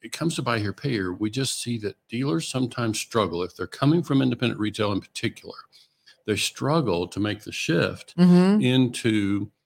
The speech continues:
Speaker 1: this buy here, pay here thing because it just is, it's a different animal. And, and
Speaker 2: Mm-hmm.
Speaker 1: when we bring our retail mentality, I always tell dealers that are coming over from that business, I said, Look, there are gonna be some things that you can certainly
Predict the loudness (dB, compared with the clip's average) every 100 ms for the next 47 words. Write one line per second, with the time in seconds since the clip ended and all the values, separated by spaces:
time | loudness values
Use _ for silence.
0 | _ _ -6 -2 0 0 -2 0 0 0
1 | 2 4 4 2 0 0 0 -6 _ -6
2 | -6 _ -2 0 0 -4 -6 -2 0 0
3 | 0 -4 -8 -14 _ _ _ _ _ _
4 | -6 -2 -2 0 0 0 2 2 2 2
5 | 0 -4 -14 _ _ 0 2 4 6 6
6 | 6 4 4 2 0 2 4 4 2 0
7 | 0 0 0 -2 0 0 0 0 2 2
8 | 2 2 2 2 0 -2 -2 -2 -4 -4
9 | -8 -6 -4 -2 -4 -6 -6 -8 -6 -6
10 | -4 -4 -6 -2 2 2 2 -18 _ _
11 | -6 2 6 6 6 2 4 4 4 2
12 | -2 0 -2 0 0 0 0